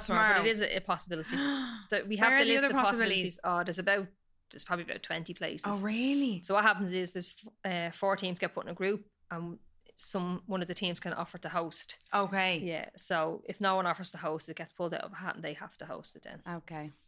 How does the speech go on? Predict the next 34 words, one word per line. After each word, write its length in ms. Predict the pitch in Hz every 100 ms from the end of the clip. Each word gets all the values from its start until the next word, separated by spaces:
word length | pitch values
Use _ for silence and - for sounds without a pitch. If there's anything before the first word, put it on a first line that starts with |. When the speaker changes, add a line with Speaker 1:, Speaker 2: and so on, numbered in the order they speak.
| _ - -
Speaker 2:
But 120 | 170 147
yeah, 140 | 165
now 120 | 151
we've 120 | 170 175
a 20 |
list 260 | 185 196 -
of, 120 | 180
like, 380 | 160 160 - - - _ _ _ _ _ _ -
probably 280 | - 165
twenty 400 | 156 - 165 165
countries, 460 | - 170 165 185 165
and 120 | 160
some 200 | - 165
are, 80 | 160
like, 340 | 156 151 - - _
se-, 200 | - - 165 -
like, 160 | 175 -
Georgia 400 | 165 156 165 175
is 120 | 170
one, 280 | 190 170 175 - _ _ _
um, 400 | - 165 147 135 165 - _ _ _
Belarus, 840 | 170 151 156 160 170 - - - -
like, 140 | 160 -
Speaker 1:
Oh 40 |
my 40 |
Speaker 2:
Ukraine, 440 | 160 160 175 175 185
I 60 |
think, 220 | 180 190 175
is 80 |
Speaker 1:
God. 80 | 175
Speaker 2:
on 80 | 175
it. 80 | 175
So 180 | -
I, 60 | 165